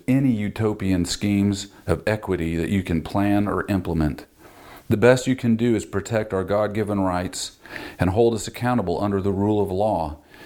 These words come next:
Anything more than that will basically cause trouble. C S Lewis said, "Of all tyrannies, a tyranny sincerely exercised for the good of its victims may be the most oppressive."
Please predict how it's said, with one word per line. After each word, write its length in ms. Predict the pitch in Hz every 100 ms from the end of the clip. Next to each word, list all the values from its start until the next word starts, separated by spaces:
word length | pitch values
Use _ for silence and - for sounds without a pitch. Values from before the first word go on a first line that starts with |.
| - -
Anything 440 | 113 123 127 117
more 160 | 110 110
than 160 | 104 101
that 160 | 107
will 100 | 113
basically 440 | 98 98 95 98 101
cause 340 | 101 98 95
trouble. 480 | - 107 92 82 73 - - - - - - - - - - - - - - -
C 180 | - 135
S 140 | 117
Lewis 240 | 120 117 110
said, 200 | 104 98
"Of 100 | 98
all 200 | 123 131
tyrannies, 720 | 143 139 110 90 85 101 - _ - -
a 80 | 90
tyranny 540 | - 151 147 117 101
sincerely 800 | 101 - 101 - - 156 156 147
exercised 760 | - 127 - 101 - 95 92 -
for 120 | 98
the 100 | 101
good 280 | 95 127 123
of 100 | 98
its 180 | 92 85
victims 640 | 104 135 78 76 87 - - - - -
may 220 | 110 110 131
be 140 | 110
the 120 | 101
most 320 | 104 107 107
oppressive." 680 | 123 - 139 165 - - -